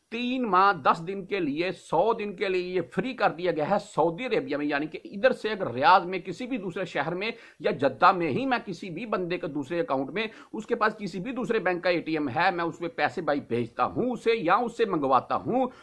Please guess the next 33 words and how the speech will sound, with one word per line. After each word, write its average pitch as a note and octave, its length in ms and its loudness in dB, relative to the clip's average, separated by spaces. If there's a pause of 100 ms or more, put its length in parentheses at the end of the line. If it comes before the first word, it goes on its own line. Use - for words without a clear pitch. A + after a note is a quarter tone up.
(140)
तो A#3+ 80 4
कोई A#3 340 8
किसी - 240 -10
किस्म F#3 280 -8
का G3 80 2
टैक्स F#3+ 420 2
नहीं D3+ 300 0
लगेगा, D3 380 2
जैसा D#3 280 -2
कि F3 160 -6
पहले D3 340 -2
कटौती C#3 460 -6
होती A#2 420 -8
थी, - 340 -8
आप E3 260 8
भाइयों C3+ 260 2
को - 140 -4
पता - 240 -2
है। F2 220 -4 (280)
अभी G#3 180 0
बात A#3+ 240 8
कर A3+ 120 4
लेते A3 240 -4
हैं A3+ 140 -2
पाकिस्तान, - 400 0
इंडिया E3+ 280 -2
या F#3+ 120 -2
बांग्लादेश F3 380 0
में F#3 100 -6
पैसे D3+ 280 0 (120)
भेजने D3+ 360 -4
के F3+ 120 -2
लिए D#3+ 360 -2